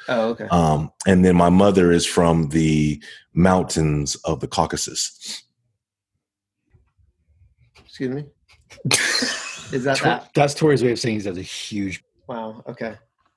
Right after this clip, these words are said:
Speaker 1: And I'll just assert my point here. I, and I have
Speaker 2: Do
Speaker 1: no
Speaker 2: not
Speaker 1: problem
Speaker 2: assert
Speaker 1: saying
Speaker 2: your opinion about my huge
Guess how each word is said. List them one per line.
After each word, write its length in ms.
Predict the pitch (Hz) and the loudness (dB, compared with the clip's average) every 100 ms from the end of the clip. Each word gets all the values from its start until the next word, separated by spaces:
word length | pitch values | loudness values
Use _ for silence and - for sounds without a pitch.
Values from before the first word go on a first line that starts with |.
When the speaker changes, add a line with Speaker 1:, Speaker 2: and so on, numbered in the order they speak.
| _ _ _ _ _ - | _ _ _ _ _ -2
Speaker 1:
And 100 | 135 | 0
I'll 100 | 160 | 0
just 200 | 170 - | -4 -6
assert 500 | 143 - 175 147 131 | -8 -4 0 0 0
my 160 | 123 | -6
point 340 | 123 131 131 131 | -6 -6 -4 -4
here. 340 | 127 120 123 _ | -4 -6 -10 _
I, 120 | - 143 | -4 -4
and 280 | 143 151 | -4 -8
I 120 | - 147 | -4 -4
have 100 | 143 | 2
Speaker 2:
Do 80 | |
Speaker 1:
no 60 | 226 | 4
Speaker 2:
not 60 | 226 | 4
Speaker 1:
problem 160 | 233 226 | 4 4
Speaker 2:
assert 260 | 220 208 | 4 4
Speaker 1:
saying 100 | 196 | 4
Speaker 2:
your 100 | 190 | 2
opinion 300 | 185 196 190 | 4 4 4
about 200 | 170 160 | 4 4
my 140 | 151 151 | 4 4
huge 280 | 143 - | 2 -2